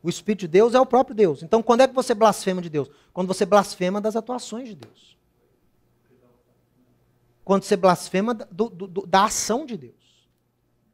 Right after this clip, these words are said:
Então, o que que Yeshua tava fazendo na primeira passagem lá de Marcos?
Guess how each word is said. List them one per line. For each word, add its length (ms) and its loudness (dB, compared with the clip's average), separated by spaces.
Então, 200 -2
o 40 -4
que 140 -4
que 100 -6
Yeshua 280 -4
tava 180 0
fazendo 340 -6
na 80 -4
primeira 320 -6
passagem 340 -10
lá 100 -14
de 100 -20
Marcos? 560 -14